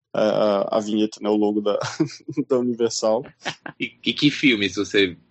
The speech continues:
Speaker 2: pensa quando você pensa na Universal?
Speaker 1: Ah, nossa, tantos filmes, né, que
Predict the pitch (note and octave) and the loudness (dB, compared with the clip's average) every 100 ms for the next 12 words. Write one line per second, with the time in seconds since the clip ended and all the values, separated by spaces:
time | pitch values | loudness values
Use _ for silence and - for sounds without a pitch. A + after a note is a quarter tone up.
0 | _ _ _ A2+ F#2+ E2+ F2 F2+ F#2 F2 | _ _ _ 0 0 -6 -12 -10 -8 -6
1 | F2+ F#2 F2+ F2+ F2+ F2+ - F2 D#2 _ | -4 -4 -4 -4 -2 -4 -4 -8 -10 _
2 | G#2+ A2 A2 A2 A#2+ - B2 B2 B2+ - | 0 2 0 -2 -6 -2 -2 -2 -4 -4
3 | B2 C#3+ C3 A#2+ B2+ C#3 C3+ A#2+ A#2 A2 | 0 0 2 2 2 2 0 -2 0 0
4 | A2 G#2+ | 0 -4